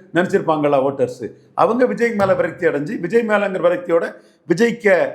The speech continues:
மாவட்ட செயலாளர்கள், அஹ், கிளைக்கழக செயலாளர்கள், கட்சிக்காரங்க எல்லாம் சுத்த வியாபாரி, என்ன அடிச்சு நிமித்த முடியும், அ தி மு க என்ன பைசாவை இறக்குவாங்கிறதுலே ஒவ்வொருத்தனும் அவங்க ஏரியாவுல குறியா இருக்கிறான், அதுல பேனர் போடல சரியா இருக்கும். அப்படிதான் இருப்பான்.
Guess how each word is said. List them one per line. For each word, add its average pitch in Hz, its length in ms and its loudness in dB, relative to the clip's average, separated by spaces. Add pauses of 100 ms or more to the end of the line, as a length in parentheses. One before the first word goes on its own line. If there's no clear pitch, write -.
(200)
மாவட்ட 220 360 0
செயலாளர்கள், 185 600 0 (380)
அஹ், 151 300 2 (120)
கிளைக்கழக 208 520 0
செயலாளர்கள், 165 560 0
கட்சிக்காரங்க 190 600 -2
எல்லாம் 214 520 -2
சுத்த 214 400 0
வியாபாரி, 202 500 0
என்ன 233 300 -4 (380)
அடிச்சு 214 300 -2 (220)
நிமித்த 196 380 0
முடியும், 185 340 -4 (180)
அ 214 160 2
தி 214 120 0
மு 196 100 0
க 190 180 2
என்ன 196 240 -4
பைசாவை 185 420 0
இறக்குவாங்கிறதுலே 165 720 -2 (340)
ஒவ்வொருத்தனும் 202 500 2
அவங்க 175 240 -2
ஏரியாவுல 160 420 0 (320)
குறியா 190 280 2
இருக்கிறான், 165 320 -4
அதுல 160 280 0
பேனர் 160 360 -2
போடல 143 280 -4
சரியா 139 220 0
இருக்கும். 123 180 -4
அப்படிதான் 214 320 0
இருப்பான். 208 360 -2